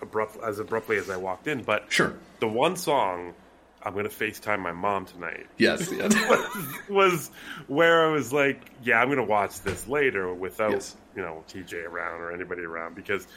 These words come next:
Speaker 1: I'm gonna FaceTime my mom tonight," was so on the nose of my
Speaker 2: Yes.
Speaker 1: life right now.
Speaker 2: Yes. Yes. Um, so those are, that's a good one. There's one called Welcome to the Internet.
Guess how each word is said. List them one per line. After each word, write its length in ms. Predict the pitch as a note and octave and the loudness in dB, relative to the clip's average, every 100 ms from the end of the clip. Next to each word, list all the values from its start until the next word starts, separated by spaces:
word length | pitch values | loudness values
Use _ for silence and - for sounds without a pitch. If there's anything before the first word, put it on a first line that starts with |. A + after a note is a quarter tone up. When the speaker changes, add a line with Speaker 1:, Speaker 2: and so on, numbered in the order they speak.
| - _ _ - | -20 _ _ 0
Speaker 1:
I'm 140 | C3 E3+ | 0 2
gonna 140 | F#3 | 0
FaceTime 400 | E3 C#3 - B2 | 0 -2 -2 0
my 100 | G#2+ | 0
mom 260 | F#2+ G2 F#2 | -2 -4 -4
tonight," 340 | F2+ F2 F2 - G#2 | -4 -4 -6 -10 -10
was 160 | G2 | -8
so 640 | - - - B2 D3+ E3 - - | -8 -10 -2 0 2 -2 -4 -2
on 220 | B2+ C3 | 0 0
the 80 | B2 | -4
nose 680 | A2 G#2 F2 D#2+ - - - | -2 -4 -4 -8 -12 -16 -12
of 140 | G2 | -10
my 100 | F#2 | 0
Speaker 2:
Yes. 360 | F#2+ - - - | 2 2 -2 -8
Speaker 1:
life 100 | - - - | -12 -12 -10
right 160 | F2 | -10
now. 180 | - - | -10 -6
Speaker 2:
Yes. 380 | F#2+ - - - - - - - | -4 -4 -8 -8 -8 -8 -12 -4
Yes. 320 | G2 - - - - - - | -4 -2 -8 -12 -18 -14 2
Um, 440 | A2+ G#2+ F#2+ F2+ - - - - - | 6 6 4 0 -8 -18 -20 -20 0
so 160 | C3+ | 4
those 200 | A#2+ D3 | 8 8
are, 100 | D#3 | 6
that's 260 | C3+ A#2+ A#2+ | 6 4 4
a 40 | C3 | 6
good 180 | A#2 | 6
one. 240 | G#2 G2+ F#2+ - - | 6 4 0 -10 2
There's 260 | A#2+ A#2+ A#2 | 6 6 6
one 320 | B2+ E3+ F3+ | 4 6 4
called 500 | - D#3 D3 B2+ F#2+ | 6 6 6 4 4
Welcome 380 | A2 B2 C#3+ C3 | 6 6 4 4
to 120 | A#2 | 4
the 180 | G2+ G2+ | 4 4
Internet. 440 | A2 D3 E3+ | 4 4 4